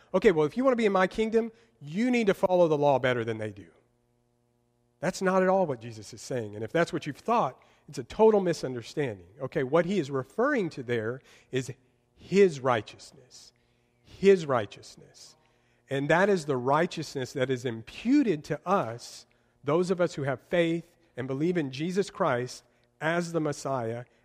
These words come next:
as our Savior. He's saying, "You must put on my righteousness if you want to enter the kingdom of heaven."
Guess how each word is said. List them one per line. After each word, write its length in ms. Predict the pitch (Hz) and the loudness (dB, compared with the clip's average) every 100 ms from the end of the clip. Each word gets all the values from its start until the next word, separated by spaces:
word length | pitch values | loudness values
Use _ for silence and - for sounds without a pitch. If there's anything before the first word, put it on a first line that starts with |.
| _ | _
as 260 | 147 151 147 | -4 -2 -2
our 140 | 139 | -4
Savior. 500 | 135 - 196 123 92 - | -2 0 2 0 -8 -4
He's 140 | 208 | -2
saying, 340 | - 156 135 139 | 0 0 0 -4
"You 160 | 160 | -4
must 300 | 220 156 - | 0 -2 -4
put 220 | - 202 185 | -4 -2 -2
on 360 | 156 160 156 - _ - | -2 -2 -4 -8 _ -16
my 340 | 113 123 208 | -4 2 4
righteousness 840 | 240 165 131 120 110 - 113 113 - | 4 2 0 -4 -12 -14 -12 -12 -12
if 100 | - | -14
you 80 | 139 | -6
want 200 | 135 131 | -6 -4
to 40 | |
enter 180 | 143 143 | -4 -4
the 100 | 120 | -6
kingdom 320 | - 127 117 | -8 -10 -8
of 80 | 107 | -10
heaven." 260 | 113 98 | -10 -14